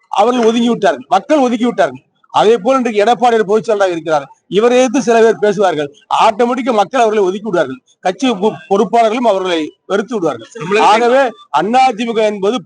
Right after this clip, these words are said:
Speaker 1: பரிபூர்ணமாக எடப்பாடியாருடைய கையில இருக்கிறது. அண்ணா தி மு க என்றாலே எடப்பாடியார் தான். இன்றைக்கு நீங்கள் கிராமங்கள்ல போய் பாருங்க, எடப்பாடியார் தான் முதலமைச்சர்னு சொல்றாங்க. வேற யாரும் சொல்றாங்களா? திமுகவுக்கு மாற்று யாரு? அண்ணா தி மு க.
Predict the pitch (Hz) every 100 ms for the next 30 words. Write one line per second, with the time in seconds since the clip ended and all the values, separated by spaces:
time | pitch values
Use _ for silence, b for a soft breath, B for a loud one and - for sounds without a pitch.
0 | 156 175 247 247 240 220 202 180 226 254
1 | - 175 170 202 190 175 160 156 147 147
2 | 160 185 156 147 143 131 131 B B -
3 | 165 214 220 208 208 180 190 165 165 185
4 | 190 175 220 285 139 160 139 156 143 131
5 | 143 - _ b - 165 190 185 180 170
6 | 156 170 220 226 196 185 190 135 175 175
7 | 196 330 _ _ _ _ - 202 202 214
8 | 208 214 190 196 170 165 160 160 139 -
9 | - - _ _ _ 156 170 185 185 185
10 | 185 208 302 - _ _ 185 233 240 202
11 | 220 190 185 208 208 202 185 156 131 -
12 | 156 165 175 160 139 135 -